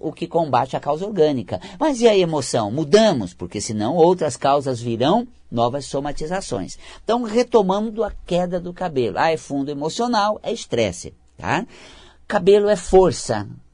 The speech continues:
Olha só, antes de falar da doença, é isso. Cabelo é força. É eu estar realmente fortalecido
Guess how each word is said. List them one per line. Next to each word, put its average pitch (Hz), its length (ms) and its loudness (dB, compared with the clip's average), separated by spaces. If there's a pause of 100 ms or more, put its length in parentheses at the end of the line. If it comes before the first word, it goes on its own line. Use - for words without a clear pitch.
(140)
Olha 107 240 0
só, 92 180 -6 (160)
antes 247 280 -2
de 185 100 -2
falar 127 300 0
da 117 160 2
doença, 110 480 -6
é - 40 -6
isso. - 220 -8
Cabelo 143 320 0
é 190 60 2
força. 143 800 0 (960)
É 127 120 4
eu 156 360 4
estar 143 340 0
realmente 131 400 -2
fortalecido 170 1120 2